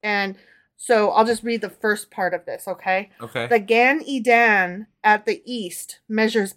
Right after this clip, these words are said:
Speaker 1: eight hundred thousand years at ten miles per day or three thousand six hundred and fifty miles per year.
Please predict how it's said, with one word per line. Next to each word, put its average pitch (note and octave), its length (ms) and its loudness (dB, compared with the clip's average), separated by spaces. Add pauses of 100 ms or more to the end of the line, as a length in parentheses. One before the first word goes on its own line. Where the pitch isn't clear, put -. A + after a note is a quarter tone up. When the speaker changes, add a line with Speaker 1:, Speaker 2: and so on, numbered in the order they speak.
Speaker 1:
eight C4+ 220 -2
hundred A#3+ 380 -2
thousand A3 480 4
years G3 520 -4 (280)
at - 160 -12
ten C#4 280 -4
miles A#3+ 380 6
per A3+ 160 -4
day G#3+ 580 0
or G3+ 440 -2 (440)
three C4+ 200 -2
thousand A3+ 420 2
six A#3 220 -6
hundred A#3 300 -2
and F#3+ 160 -4 (100)
fifty A#3 320 0
miles G3+ 400 -2
per G3+ 180 -12
year. F3 440 -10